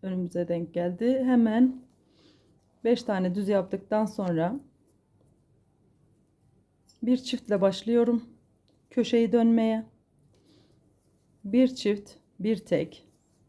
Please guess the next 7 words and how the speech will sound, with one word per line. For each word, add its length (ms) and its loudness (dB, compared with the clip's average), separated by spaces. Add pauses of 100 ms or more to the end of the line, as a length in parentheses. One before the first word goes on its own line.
(1800)
bir 200 2
çift, 440 -6 (2250)
bir 300 -2
tek 400 4 (1600)
ve 140 -6
bir 160 4
çift 460 -4